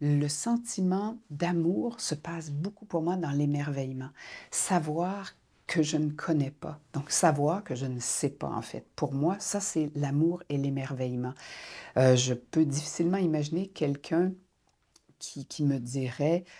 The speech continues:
Moi, je te connais parfaitement. » Donc, ça empêcherait cette transformation. Je ne serais pas demain ce que je suis aujourd'hui.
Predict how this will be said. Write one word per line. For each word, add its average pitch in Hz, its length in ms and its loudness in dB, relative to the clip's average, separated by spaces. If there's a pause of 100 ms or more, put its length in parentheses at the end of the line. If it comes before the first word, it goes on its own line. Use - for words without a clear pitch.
(140)
Moi, 160 160 2
je - 80 -2
te 135 100 2
connais 139 320 0
parfaitement. » 143 720 -8 (540)
Donc, 160 240 6
ça 147 280 -4
empêcherait 151 520 2
cette 202 240 -2
transformation. 143 1000 -4
Je 143 100 -4
ne 139 80 -2
serais - 180 -8
pas - 140 -6
demain 151 320 0
ce 208 100 -8
que 147 120 -2
je 143 60 -4
suis 180 220 -4
aujourd'hui. 147 720 -2